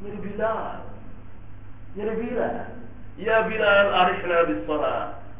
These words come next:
"Wahai Bilal, kapan kita ini sholat?" Gitu. Nunggu-nunggu sholat. Ya. Kalau kita lagi bete, nyetel apa? Ya, nyetel dangdut lah, nyetel ya. Rasulullah alaihi salatu wassalam lagi bete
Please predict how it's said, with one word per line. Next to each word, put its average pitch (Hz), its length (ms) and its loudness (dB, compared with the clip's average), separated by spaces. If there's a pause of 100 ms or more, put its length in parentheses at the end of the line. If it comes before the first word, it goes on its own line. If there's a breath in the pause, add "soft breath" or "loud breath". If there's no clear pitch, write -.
"Wahai 185 320 6
Bilal, 175 480 4
kapan 165 320 -4
kita 131 160 -6
ini 127 160 -6
sholat?" 120 280 -8 (520)
Gitu. - 160 -10 (160)
Nunggu-nunggu 302 400 -4
sholat. - 240 -8 (800)
Ya. - 160 -4 (720)
Kalau 113 160 -8
kita 127 160 -8
lagi 120 240 -2
bete, 110 320 -6 (1040)
nyetel 117 240 -2
apa? - 400 -2 (560)
Ya, - 320 -2
nyetel - 320 -8
dangdut 156 400 -2
lah, 117 160 -2
nyetel 104 320 -4
ya. - 80 -6 (380)
Rasulullah 214 640 8
alaihi 240 260 10
salatu 233 380 6
wassalam 240 300 6 (280)
lagi 196 220 0
bete 208 320 4